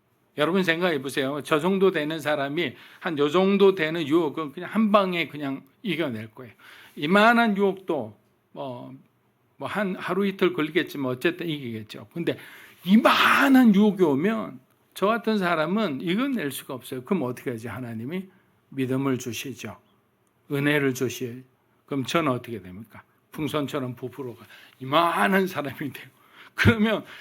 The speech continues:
이만한 사람의 입장에서 이만한 유혹은 그냥 한 방이면 가는 거예요. 그래서 믿음 안에서의 성장이라는 것은 우리가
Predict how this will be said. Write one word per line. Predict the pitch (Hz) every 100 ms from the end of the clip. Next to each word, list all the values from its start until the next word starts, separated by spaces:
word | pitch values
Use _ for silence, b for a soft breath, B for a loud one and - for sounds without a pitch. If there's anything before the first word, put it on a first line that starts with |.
| B
이만한 | 175 214 233 240 247
사람의 | 220 220 226 220 208 196
입장에서 | 190 202 196 180 175 196
이만한 | 180 165 180 190 196 170
유혹은 | 156 151 151 214 160 104 - b b b b -
그냥 | 233 262
한 | 214 349 339
방이면 | 302 311 254 226
가는 | - 117 117 123
거예요. | 110 110
그래서 | 220 214 226 B B B
믿음 | 127 175 214 254 247
안에서의 | 247 254 240 226 226 220 233
성장이라는 | 220 - 285 262 254 233 180 190 202
것은 | 180 180 240 220 117 110 _ b b b b b
우리가 | 190 233 254 180